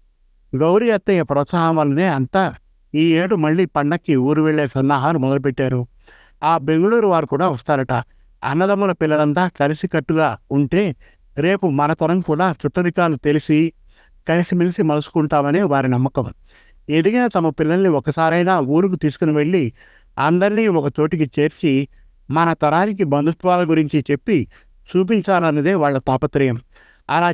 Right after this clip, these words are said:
చేస్తే మన తరం కూడా ఆ బంధుత్వాలను వదులుకోకుండా ఉంటామని వారి నమ్మకం. నువ్వేమో చుట్టరికాల గురించి ఎంత విడమర్చి చెప్పినా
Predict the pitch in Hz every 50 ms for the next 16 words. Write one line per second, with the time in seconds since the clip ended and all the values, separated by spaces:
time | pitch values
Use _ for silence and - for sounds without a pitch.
0 | - - 151 156 - - - 240 220 180 156 156 160 - 151 147 156 175 160 185
1 | 175 165 180 175 160 147 147 135 135 135 147 151 165 - - 175 170 170 170 151
2 | 139 143 147 151 - 175 156 - 156 147 143 143 139 139 135 - 147 143 143 175
3 | 202 202 147 - _ _ _ _ _ _ _ _ - 143 156 156 151 147 160 190
4 | 170 135 127 135 143 - - 131 120 120 _ _ _ _ _ _ _ _ _ _
5 | - 156 170 185 160 175 170 180 202 226 202 151 - - 151 - - 190 190 175
6 | 190 180 175 165 151 156 156 160 151 - 208 190 160 143 139 147 147 - 170 139
7 | 117 107 127 135 139 156 156 175 175 - _ - 156 139 - - 147 160 190 196
8 | 151